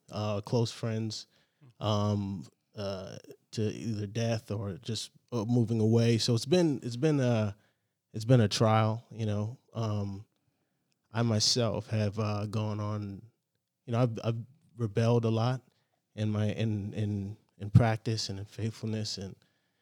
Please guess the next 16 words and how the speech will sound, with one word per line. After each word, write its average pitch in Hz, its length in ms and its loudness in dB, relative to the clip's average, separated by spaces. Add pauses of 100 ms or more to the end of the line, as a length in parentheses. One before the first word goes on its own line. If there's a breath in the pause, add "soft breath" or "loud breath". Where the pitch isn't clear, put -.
(180)
uh, 85 300 -10 (160)
so 110 460 0 (880)
I, - 120 -10 (100)
it's, - 460 0 (540)
but 151 340 4
one, 135 280 4
one 131 180 2
thing 123 180 2
I 110 140 0
can 120 340 -2
say 110 240 -2
for 107 120 -6
sure 120 360 0
is 101 120 -6
that, 104 300 -6
um, 104 420 -10